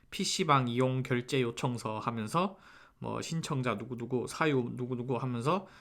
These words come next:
어, "피씨방을 다녀오려고 합니다. 결제 부탁드려요." 하니까 이제 마누라가 "안 됨, 땅땅." 해놓고 "다녀오세요." 하면서 해, 이렇게 하죠. 어, 이게 이제 웃기다고 유머 사이트에 이렇게 돌아다니는 그런 자료인 것 같은데요.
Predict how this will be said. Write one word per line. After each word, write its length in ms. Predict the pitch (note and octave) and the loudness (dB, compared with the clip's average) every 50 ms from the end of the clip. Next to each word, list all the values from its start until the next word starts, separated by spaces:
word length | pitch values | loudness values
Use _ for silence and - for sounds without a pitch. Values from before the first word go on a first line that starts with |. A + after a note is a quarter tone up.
| - - - | -20 -18 -12
어, 100 | - - - | -12 -8 -4
"피씨방을 640 | F#3 F3 - - F3 D3 B2+ C3 D3 D#3 D#3+ D#3 D3 | -4 -2 0 2 4 4 4 6 6 6 6 4 4
다녀오려고 800 | - - C#3+ C#3+ C3+ B2+ B2 A#2 A#2 - - B2+ B2 B2 A#2 A#2 | 4 4 4 4 4 4 4 2 0 0 0 0 0 0 0 -2
합니다. 460 | B2 C3+ C#3 C3+ B2+ A2 A2 A2 G#2 - | -2 0 0 2 2 4 4 4 2 2
결제 340 | - B2+ C3 C3 D#3 D3 | 4 2 4 6 4 2
부탁드려요." 840 | C3+ C3+ C3+ - C#3 - - C#3 A#2+ A#2+ A#2 A#2 A2+ A2 A2 A2 G#2+ - | 2 2 -4 -6 -8 -8 -4 0 2 2 4 4 4 2 0 -2 -2 -4
하니까 440 | B2 A#2+ - - C#3+ D3+ D#3+ - - - - - - - - _ - | -4 -6 -2 2 2 2 2 0 -4 -16 -20 -20 -20 -20 -20 _ -12
이제 440 | A#2+ A#2+ A#2 G#2+ G#2+ G#2+ G#2+ G#2 G#2 | -8 -4 -2 -2 -2 -2 -4 -4 -4
마누라가 560 | A2 A2 A2 A#2+ A#2 A2+ G#2+ A#2+ C#3 C#3 A#2+ G#2+ | -2 -2 -2 0 0 -2 0 2 2 2 2 2
"안 140 | G2+ G2+ | 0 0
됨, 220 | G#2+ B2 A#2+ A#2 A2+ | 0 0 -2 -2 -2
땅땅." 420 | A2+ A2 G#2 - - A#2+ A2 G#2 - | -4 -4 -2 2 2 2 2 2 0
해놓고 560 | C3 A#2+ A#2 A2 - - D#3 D#3+ D#3+ D3+ D#3 | -2 -2 -4 -4 -6 -4 -4 -4 -4 -4 -4
"다녀오세요." 680 | - A#2+ A2+ B2+ B2 A#2+ A#2+ A#2 - B2+ B2 B2 A#2+ A#2 | 0 0 0 2 2 0 0 0 0 0 0 0 0 0
하면서 300 | A#2 A#2 A2+ A2 G#2+ A2 | -2 -4 -4 -6 -8 -8
해, 180 | G2+ B2+ A#2+ - - - _ - - | -8 -8 -10 -12 -14 -20 _ -16 -12
이렇게 200 | B2+ B2+ - - | -12 -12 -10 -8
하죠. 380 | - B2+ B2 - G#2+ C3 E3 - - - - - - - - _ - | -6 -6 -4 -2 -4 -4 -6 -8 -12 -20 -20 -20 -20 -20 -20 _ -12
어, 100 | - A2+ A2+ | -10 -8 -6
이게 220 | A#2 B2+ B2+ A#2+ | -4 -2 -2 -2
이제 440 | A#2 A#2 A#2 A2 A2 G#2+ G#2+ - - - _ - | -2 -2 -4 -4 -2 -4 -6 -6 -10 -12 _ -4
웃기다고 680 | G#3 G3 G3 - F#3 D3 C3 A#2 G#2+ G#2+ A2 A2 A2 A2 | -4 -2 0 2 4 6 6 6 4 4 0 0 0 2
유머 180 | B2+ C#3 E3 E3 | 2 2 2 2
사이트에 380 | - C#3+ A#2+ - - - A2 | 0 0 -4 -2 -2 -2 -2
이렇게 280 | A2 G#2+ - - B2 - | -2 -2 -4 -6 -6 -4
돌아다니는 760 | - B2 C3 C3 C3 A#2 A2 A2+ A2+ A#2 A2+ A2+ A#2 A#2 A#2 | -2 0 0 0 0 -2 -4 -4 -4 -4 -4 -4 -6 -6 -6
그런 200 | - A#2+ B2 B2 | -6 -6 -6 -4
자료인 320 | - - A2+ A#2 B2+ C3 B2 | -4 -2 -2 0 0 -2 -2
것 100 | A#2+ A2 | -4 -8
같은데요. 520 | A2 - - B2+ A#2 A#2 C3 D#3+ D#3+ - | -8 -6 -4 -4 0 2 2 2 0 -2